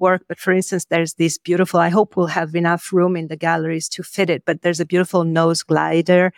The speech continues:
by Charles and Ray Eames that was done using plywood technology after World War Two. So that is definitely an experiment. It's the experimentation of a material. Um, and then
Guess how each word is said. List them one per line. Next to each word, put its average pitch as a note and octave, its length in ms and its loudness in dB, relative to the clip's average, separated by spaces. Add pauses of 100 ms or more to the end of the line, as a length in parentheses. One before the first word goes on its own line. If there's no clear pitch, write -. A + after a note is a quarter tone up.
(120)
by E3+ 120 2
Charles E3+ 340 0
and E3+ 100 0
Ray D#3+ 220 4
Eames E3+ 380 -2
that D#3+ 120 2
was E3 160 -2
done D#3+ 340 -2
using E3 600 0
plywood D#3+ 580 0
technology E3 640 0
after D#3 280 -2
World D3+ 280 0
War D3+ 160 -2
Two. G#3+ 300 0
So - 180 -4
that F#3+ 240 0
is G#3+ 160 -2 (120)
definitely F#3+ 540 0
an G3+ 100 0
experiment. F#3+ 840 -2
It's - 260 -10
the D#3+ 340 0
experimentation D#3+ 800 -2
of D#3 100 -2
a D#3 60 -4
material. E3+ 720 0 (500)
Um, F#3 360 2
and F#3+ 300 2
then F#3 340 2